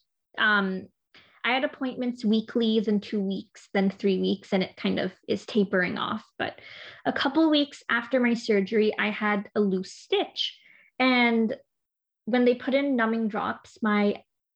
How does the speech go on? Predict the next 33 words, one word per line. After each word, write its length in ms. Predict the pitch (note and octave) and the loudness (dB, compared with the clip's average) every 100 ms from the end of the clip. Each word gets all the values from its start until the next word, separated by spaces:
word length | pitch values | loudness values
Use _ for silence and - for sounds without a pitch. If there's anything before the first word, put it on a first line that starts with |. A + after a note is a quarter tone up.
| _ _ - | _ _ -2
eyes 420 | G#3+ A#3 C#4 C4+ | 0 2 -2 -6
still 300 | - - A3+ | -14 -2 0
continued 440 | A3 G#3+ G#3+ G#3 G3+ | 0 -2 0 -2 -2
to 60 | |
shake 400 | - G#3 A3+ C4 - | -4 0 0 0 0
and 120 | G#3+ | 2
my 80 | G#3 | 4
entire 360 | G3+ G3+ G#3+ | 2 2 2
body 420 | F#3 F3+ E3+ G#3 A#3 | 2 0 -2 0 0
was 140 | A#3+ | 0
shaking 480 | - C4+ C4+ D4 D4 | -2 -2 -2 -2 -4
because 220 | - - | -6 -4
I 80 | G3+ | -2
had 220 | - F#3+ | -2 -2
anxiety. 800 | F#3 F#3+ B3+ B3+ F3+ D#3+ A3 A3+ - - - - - | 0 2 2 0 0 0 -2 -2 -10 -20 -20 -20 -4
Um, 480 | A#3+ A3+ G#3+ G3 F#3 - | 2 4 2 0 -2 0
they 160 | A#3+ | 2
literally 360 | A3+ A3 A#3 A#3+ | 4 2 2 0
had 200 | A3+ - | -2 -8
to 60 | G3+ | -2
get, 220 | G#3 G3 - | -2 -2 -4
like, 120 | G3+ | -4
his 260 | - G#3 - | -4 -6 -6
fellow 520 | - F#3+ G3 F#3+ F#3+ | -4 0 2 2 2
to 120 | G#3 | -2
come 260 | - G3+ G3 | -2 0 2
in 140 | F#3 | 0
and, 160 | - F#3 | -4 -8
like, 140 | F#3+ | -10
hold 300 | - - G3 | -4 0 2
my 100 | G3 | 2
head 280 | F#3+ F#3+ F#3+ | 0 -2 -6
steady. 540 | - - - - A3 | -6 -6 -4 -4 -4